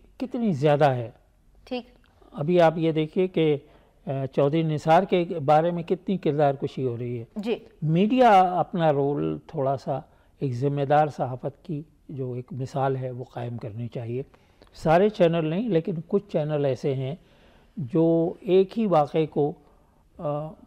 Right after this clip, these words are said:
Speaker 1: गैर सहाफ़ियाना अंदाज में उठाते हैं
Speaker 2: सही।
Speaker 1: और ज़ाती कुछ मसाइल, अ, दुश्मनी कुछ इसका इजहार करते हैं ज़ातियात की तरफ।
Speaker 2: जी।
Speaker 1: तो मैं नहीं समझता कि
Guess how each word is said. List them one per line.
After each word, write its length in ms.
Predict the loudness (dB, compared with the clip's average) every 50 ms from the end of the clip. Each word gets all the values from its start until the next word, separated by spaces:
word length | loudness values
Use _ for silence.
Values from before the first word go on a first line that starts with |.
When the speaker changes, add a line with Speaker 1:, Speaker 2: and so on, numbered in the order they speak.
| -20 -20 -20 -18 -16 -12
Speaker 1:
गैर 420 | -4 2 4 4 6 6 4 2 0
सहाफ़ियाना 760 | -2 -2 -2 0 0 0 -2 -2 -2 0 0 0 0 -2 -4
अंदाज 460 | -4 -2 0 2 2 2 0 -2 -6
में 120 | -8 -6
उठाते 460 | -8 -8 -6 -8 -8 -8 -6 -6 -8 -8
हैं 200 | -8 -10 -14 -18 _ _ _ -8
Speaker 2:
सही। 200 | -8 -8 -8 -12 -16 _ _ -2
Speaker 1:
और 140 | 0 0 0
ज़ाती 600 | 2 2 2 2 2 0 0 -2 -2 0 -2 -4
कुछ 320 | -4 -4 -4 -4 -4 -6 -8
मसाइल, 800 | -6 -4 -4 -4 0 0 2 2 2 0 -2 -4 -4 -6 -8 -8
अ, 240 | -10 -10 -10 -8 -6
दुश्मनी 520 | -6 -6 -8 -6 -6 -4 -4 -4 -4 -6
कुछ 220 | -6 -8 -8 -6 -6
इसका 400 | -8 -8 -6 -4 -2 -2 -2 -4 -6
इजहार 340 | -6 -6 -4 -2 -2 -2 -2
करते 360 | -4 -8 -10 -10 -8 -6 -6
हैं 80 | -6 -4
ज़ातियात 520 | -2 -2 -2 -2 0 2 2 2 2 0
की 140 | -2 -6 -6
तरफ। 280 | -4 -4 -4 -4 -6 -12 _ _ _ -14 -10
Speaker 2:
जी। 180 | -6 -6 -6 -8 -8 -14 _ -20 _ _ _ _ _ _ _ _ _ _ _ 0
Speaker 1:
तो 80 | 2 4 4 4 4 4 2 0 -4 -8 -12 -12 -14 -14 -16 -16 -18 -16 -14 -12 -10 -4 -2
मैं 120 | 0 0 0
नहीं 140 | -2 -4 -2
समझता 480 | 0 0 2 2 0 -2 0 0 0
कि 420 | 0 0 0 0 0 0 -2 -6